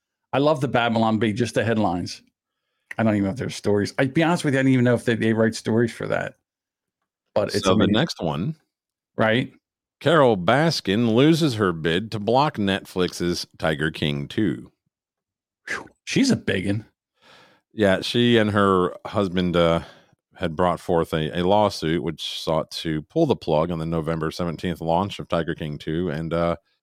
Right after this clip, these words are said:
Speaker 2: yeah, so far failed. I'm sure she can appeal, whatever, but yeah, that's, so that's, uh,
Speaker 1: She's got a new husband? I know the old one's Tiger
Speaker 2: Uh,
Speaker 1: King.
Speaker 2: well, hmm.
Speaker 1: Tiger food.
Speaker 2: Mm.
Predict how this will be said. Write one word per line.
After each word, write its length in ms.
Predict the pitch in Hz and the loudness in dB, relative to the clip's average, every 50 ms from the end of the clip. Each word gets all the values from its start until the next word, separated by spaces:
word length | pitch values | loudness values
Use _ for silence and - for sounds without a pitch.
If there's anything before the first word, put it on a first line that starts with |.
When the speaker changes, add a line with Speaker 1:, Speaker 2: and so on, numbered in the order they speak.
| _ _ | _ _
Speaker 2:
yeah, 160 | - 127 131 117 | -6 -4 -4 -2
so 240 | - - 127 139 | 2 2 2 2
far 400 | - - 120 147 156 131 131 120 - - - _ _ | 2 2 2 4 4 4 2 0 -2 -10 -20 _ _
failed. 480 | - - 120 107 87 62 55 - - _ _ _ _ _ _ _ _ _ _ _ _ _ | -4 0 2 2 2 2 -2 -6 -16 _ _ _ _ _ _ _ _ _ _ _ _ _
I'm 140 | - 98 92 | -6 -4 -2
sure 220 | - - 95 90 82 | 0 0 0 0 -2
she 100 | - - | -4 -6
can 140 | 78 87 82 | -4 -4 -4
appeal, 360 | 78 - - 80 76 76 78 | -4 -4 -2 -2 -2 -2 -2
whatever, 460 | 76 76 71 71 71 67 62 69 69 | -2 -4 -4 -4 -6 -8 -8 -10 -12
but 260 | 65 65 69 67 - - | -10 -10 -12 -12 -8 -8
yeah, 180 | 104 120 123 - _ _ _ _ | -6 -6 -6 -8 _ _ _ _
that's, 180 | - 78 78 - | -12 -12 -12 -10
so 160 | - - 80 | -10 -8 -6
that's, 380 | 78 82 85 82 - - - 85 | -4 -4 -4 -4 -6 -10 -8 -6
uh, 200 | 85 82 80 78 - _ _ _ _ _ _ - - _ - - | -6 -6 -6 -8 -12 _ _ _ _ _ _ -20 -18 _ -8 -4
Speaker 1:
She's 100 | 170 160 | -2 0
got 140 | 165 208 196 | 2 2 2
a 60 | 175 | 2
new 240 | 156 156 170 196 202 | 2 2 2 2 2
husband? 480 | 185 214 214 202 - 247 247 220 175 - | 2 0 0 0 2 2 4 2 2 0
I 80 | - 143 | 0 0
know 140 | 147 185 202 | 0 2 2
the 140 | 151 139 143 | 2 2 2
old 180 | 160 170 135 | 2 2 2
one's 260 | 117 110 101 98 - - | 2 0 0 -2 -6 -10
Tiger 160 | - 98 104 113 120 123 123 123 123 123 123 120 117 | -6 -4 -2 0 0 0 0 0 0 0 0 -2 -2
Speaker 2:
Uh, 20 | |
Speaker 1:
King. 160 | 117 113 90 | -2 -2 0
Speaker 2:
well, 420 | 90 101 104 110 117 120 120 110 92 - _ _ _ | 2 2 4 4 2 2 0 -2 -6 -10 _ _ _
hmm. 280 | - 85 82 82 82 85 78 - _ _ _ _ _ | -10 -8 -8 -6 -8 -8 -10 -14 _ _ _ _ _
Speaker 1:
Tiger 300 | - 131 127 127 120 117 | -2 0 0 0 0 -2
food. 340 | 113 - 107 98 92 90 90 _ _ _ _ _ _ _ 82 | -2 -2 -2 -2 -2 -4 -6 _ _ _ _ _ _ _ -18
Speaker 2:
Mm. 280 | 82 82 80 80 76 | -16 -14 -12 -12 -14